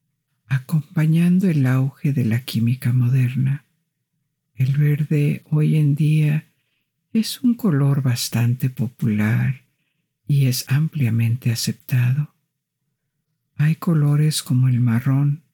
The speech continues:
el amarillo, el naranja o incluso el rojo que son polarizantes, pero el verde no lo es.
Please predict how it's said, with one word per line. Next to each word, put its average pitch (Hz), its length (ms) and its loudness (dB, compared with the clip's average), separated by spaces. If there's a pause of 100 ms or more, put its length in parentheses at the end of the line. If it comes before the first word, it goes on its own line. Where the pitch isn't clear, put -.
el 127 180 -2
amarillo, 135 760 0
el 123 160 2
naranja 131 720 0 (760)
o 143 120 0
incluso 147 680 0
el 139 120 -2
rojo 147 600 -6 (120)
que 147 140 -2
son 170 400 0
polarizantes, 123 1300 -4 (640)
pero 220 220 -4
el 214 100 2
verde 143 380 0
no 120 180 0
lo 117 220 0
es. 117 500 -4